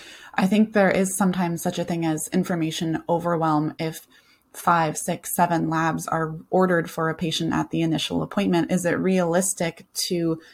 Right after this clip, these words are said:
try to review that volume of labs in an hour-long visit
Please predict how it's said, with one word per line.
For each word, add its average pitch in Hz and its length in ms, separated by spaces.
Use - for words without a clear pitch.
try 180 240
to 170 80
review 180 640
that 180 260
volume 180 640
of 160 180
labs 190 640
in 180 100
an 165 220
hour-long 165 640
visit 160 380